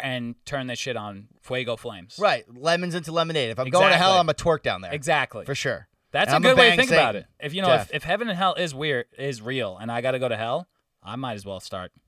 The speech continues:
Speaker 1: twerking
Speaker 2: I mean,
Speaker 1: on the devil.
Speaker 2: Why not?
Speaker 1: It seemed to have worked for him.
Speaker 2: <laughs> It definitely worked for him.
Speaker 1: He, yeah. It's worked for him.
Speaker 2: Yeah.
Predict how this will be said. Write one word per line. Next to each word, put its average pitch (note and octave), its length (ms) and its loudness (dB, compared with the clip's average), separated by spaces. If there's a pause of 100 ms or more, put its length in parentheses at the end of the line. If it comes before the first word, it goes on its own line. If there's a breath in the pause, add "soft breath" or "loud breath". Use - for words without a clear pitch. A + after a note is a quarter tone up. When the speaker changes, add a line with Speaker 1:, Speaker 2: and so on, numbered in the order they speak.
(240)
Speaker 1:
twerking G#2 120 -8
Speaker 2:
I A#2 60 -6
mean, A2 300 -8 (340)
Speaker 1:
on G#2 100 -12
the G2 80 -12
devil. F#2+ 300 -14 (420)
Speaker 2:
Why G#2 240 -10
not? G#2+ 240 -18
Speaker 1:
It A#2 80 -16
seemed C3+ 200 -6
to B2+ 60 -4
have A#2 80 -2
worked A#2+ 180 -6
for G#2 100 -10
him. D#3 200 -12 (160)
Speaker 2:
<laughs> - 180 -20
It B2+ 220 -6
definitely F#3+ 340 0
worked G#2+ 220 -10
for G2 80 -12
him. F#2 220 -14
Speaker 1:
He, B2 400 -8 (120)
yeah. A#2 200 -12 (360)
It's A2+ 200 -12
worked A2 220 -10
for - 100 -18
him. D2 100 -20 (200)
Speaker 2:
Yeah. G#2 140 -12